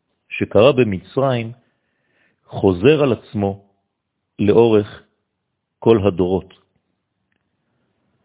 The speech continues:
בדרך כלל הכוחות של הטבע שוחקים את אומות העולם, עד כדי כך שהאומות מסתלקות מן ההיסטוריה.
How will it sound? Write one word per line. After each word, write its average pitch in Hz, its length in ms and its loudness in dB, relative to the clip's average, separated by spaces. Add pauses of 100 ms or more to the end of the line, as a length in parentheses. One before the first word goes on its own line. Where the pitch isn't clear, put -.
(180)
בדרך 123 440 2
כלל 120 240 2
הכוחות 110 640 -4
של 113 280 -4
הטבע 98 580 -2 (1080)
שוחקים 147 580 0 (160)
את - 120 -6 (460)
אומות 107 320 -2
העולם, 98 400 2 (1080)
עד 113 160 0
כדי 107 340 0
כך 147 220 0
שהאומות 101 920 -2
מסתלקות - 840 -4 (160)
מן 104 140 -4
ההיסטוריה. 95 600 0